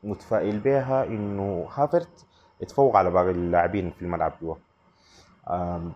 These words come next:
بالذات الصفقات الجديدة. ممكن نشوف هافرت في السنين الجاية هو المين مان في تشيلسي، أهم لاعب،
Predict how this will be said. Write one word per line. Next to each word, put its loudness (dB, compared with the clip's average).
بالذات -2
الصفقات -2
الجديدة. -4
ممكن -6
نشوف -6
هافرت 0
في -10
السنين -6
الجاية 2
هو -2
المين -2
مان -2
في -8
تشيلسي، -6
أهم -2
لاعب، 4